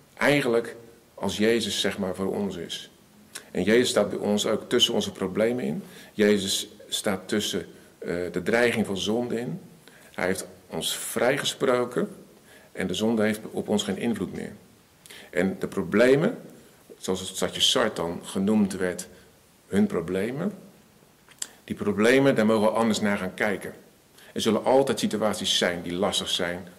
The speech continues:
Er zullen altijd situaties zijn die moeilijk zijn. Maar als we geestelijk gaan kijken naar de situaties,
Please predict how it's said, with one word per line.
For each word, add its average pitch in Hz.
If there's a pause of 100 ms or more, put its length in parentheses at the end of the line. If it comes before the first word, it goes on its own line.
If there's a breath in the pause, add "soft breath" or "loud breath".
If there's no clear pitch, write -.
Er -
zullen 90
altijd 120
situaties 95
zijn 98
die 85
moeilijk 107
zijn. 127 (960 loud breath)
Maar -
als 98
we 92
geestelijk 139
gaan 104
kijken 104
naar 98
de 92
situaties, 92